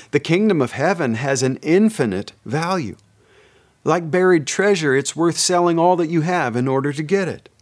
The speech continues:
Maybe you've heard of the Pink Panther diamond. There's a ridiculous movie about it, but this diamond is a, some sixty carat diamond. It's huge, it's heavy,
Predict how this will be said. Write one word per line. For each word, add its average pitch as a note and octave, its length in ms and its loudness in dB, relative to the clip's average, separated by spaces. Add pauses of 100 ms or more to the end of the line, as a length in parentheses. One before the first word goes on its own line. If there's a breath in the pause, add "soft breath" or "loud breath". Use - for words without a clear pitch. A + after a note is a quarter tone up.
(920 soft breath)
Maybe G3 200 2
you've E3 160 -2
heard D3 220 2
of A2+ 320 0
the A#2 140 -4
Pink - 380 -6
Panther A#2 400 -2
diamond. F2+ 500 -2
There's B2 240 0
a G#2 220 0 (280 loud breath)
ridiculous C3 600 0
movie C3 380 2
about G2+ 400 0
it, A2 160 -6
but A#2+ 180 -2 (240 loud breath)
this D#3+ 180 0
diamond D#3 480 0
is C3 200 0
a, C3 160 -2
some E3 320 -2
sixty F3 640 -2
carat E3+ 640 0
diamond. G2+ 580 -4
It's C#3 300 -4
huge, F#3 400 2
it's B2+ 160 -2
heavy, D3+ 540 -4